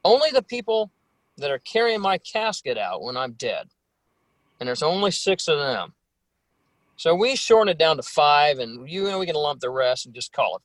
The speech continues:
five. How do we increase our top five on this? How does this work? Okay. You talk about Abednego, you know, bad company corrupting good morals.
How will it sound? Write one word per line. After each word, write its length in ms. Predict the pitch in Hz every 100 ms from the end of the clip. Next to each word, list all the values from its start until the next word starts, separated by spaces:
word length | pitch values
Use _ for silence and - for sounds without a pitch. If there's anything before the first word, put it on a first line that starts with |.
| -
five. 420 | 98 80 - - _ _ _ _ _
How 240 | - 190
do 80 | 214
we 140 | 208
increase 480 | 196 165 - 185 175
our 140 | 139 113
top 300 | - 147 139
five 400 | - 131 113 101
on 180 | 80 78
this? 240 | 69 - - _ _
How 260 | - - 220
does 200 | 233 151
this 180 | 170 -
work? 380 | 131 151 143 - _ _
Okay. 320 | - - 92 80 - _ - -
You 80 | -
talk 220 | 139 180
about 300 | 160 156 147 - _
Abednego, 720 | - 131 160 156 147 151 143 -
you 120 | - 160
know, 180 | 147
bad 300 | 127 143 147
company 480 | - 156 143 139 123 _ _ _
corrupting 460 | - 147 139 135 120
good 220 | 135 127
morals. 580 | 123 123 107 - -